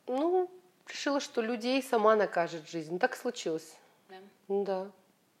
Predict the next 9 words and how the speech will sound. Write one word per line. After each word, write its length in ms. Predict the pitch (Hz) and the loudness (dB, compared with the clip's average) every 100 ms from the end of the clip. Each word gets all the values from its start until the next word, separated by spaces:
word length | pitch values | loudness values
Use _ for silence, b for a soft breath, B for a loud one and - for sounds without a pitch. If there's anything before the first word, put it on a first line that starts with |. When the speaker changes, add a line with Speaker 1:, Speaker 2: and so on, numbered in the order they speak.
| _ | _
Speaker 1:
Были 180 | 185 180 | -4 2
очень 280 | 180 175 185 | 2 2 0
громкие 360 | 165 170 165 | 2 -2 -4
дела, 220 | 160 170 165 | 0 0 0
связанные 300 | 170 160 156 | -2 -4 -6
с 40 | |
этими 200 | 160 170 | -8 -6
врачами. 600 | 160 160 - 208 226 202 - _ b b b b b b b _ _ _ - | -6 -8 -6 -4 -2 -4 -8 _ b b b b b b b _ _ _ -4
Правда, 640 | 185 160 170 160 151 160 | -2 0 0 2 2 -2